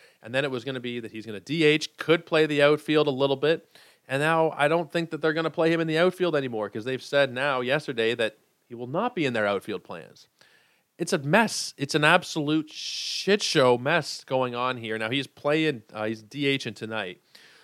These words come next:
so we'll have to just kinda monitor what happens with Willson Contreras. I suppose if he gets ca-, uh, outfield eligibility, then that's kinda nice. If his production doesn't suffer, I guess.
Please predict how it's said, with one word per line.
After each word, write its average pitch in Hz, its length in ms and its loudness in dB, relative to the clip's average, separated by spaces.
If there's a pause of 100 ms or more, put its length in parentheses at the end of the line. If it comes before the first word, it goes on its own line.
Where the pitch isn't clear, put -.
so - 140 -4
we'll 131 120 6
have 175 180 2
to 143 80 0
just 120 180 -4
kinda 131 220 2
monitor 117 520 2
what 107 200 0
happens 113 400 0
with 101 80 -4
Willson 104 340 -4
Contreras. 101 680 -2 (440)
I 165 120 0
suppose 165 360 8
if 139 100 2
he 131 120 -2
gets 117 200 -4
ca-, 131 360 -8
uh, 110 300 0
outfield 143 480 4
eligibility, 131 840 0
then 110 380 -4 (380)
that's 110 260 -4 (160)
kinda 135 460 0
nice. 123 400 -4
If 131 80 -12
his 113 160 -10
production 120 500 -4
doesn't 113 340 -8
suffer, 156 880 -6 (160)
I 104 200 -14 (160)
guess. 107 580 -6